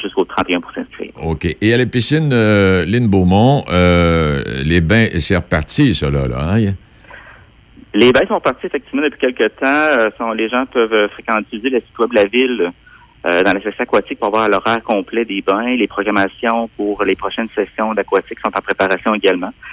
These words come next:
Speaker 1: Euh, encore une fois, je vais vous référer, euh, sur le site de la ville pour les formations aquatiques. Je gère moins ce volet-là.
Speaker 2: Ok.
Speaker 1: Je ne vais pas dire des choses
Speaker 2: Non, non.
Speaker 1: qui sont fausses.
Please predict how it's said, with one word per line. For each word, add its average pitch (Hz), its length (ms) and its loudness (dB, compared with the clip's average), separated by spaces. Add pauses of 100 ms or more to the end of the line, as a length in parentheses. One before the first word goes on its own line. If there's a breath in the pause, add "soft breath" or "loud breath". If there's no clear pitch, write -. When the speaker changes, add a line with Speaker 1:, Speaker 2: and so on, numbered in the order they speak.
(280 loud breath)
Speaker 1:
Euh, 87 300 2
encore 90 220 0
une 98 80 -2
fois, 123 120 -2
je 117 80 -2
vais 107 60 0
vous 104 60 -4
référer, 107 760 0
euh, 95 400 0 (220)
sur 107 240 -12
le 95 100 -6 (140)
site 120 100 -6
de - 60 -4
la 95 100 6
ville 117 220 2
pour - 160 0
les 98 100 4
formations 104 340 -2
aquatiques. 110 380 -2 (100)
Je 107 60 -2
gère 98 100 -6
moins 120 240 -4
ce 113 60 -6
volet-là. 101 440 -2 (260 loud breath)
Speaker 2:
Ok. 69 100 -10
Speaker 1:
Je 80 60 -4
ne 82 60 0
vais 85 220 -2
pas 95 120 2
dire - 160 -6
des 92 200 -4
choses 95 120 0
Speaker 2:
Non, 95 80 0
non. 87 160 0
Speaker 1:
qui - 20 -4
sont 80 60 -10
fausses. - 320 -6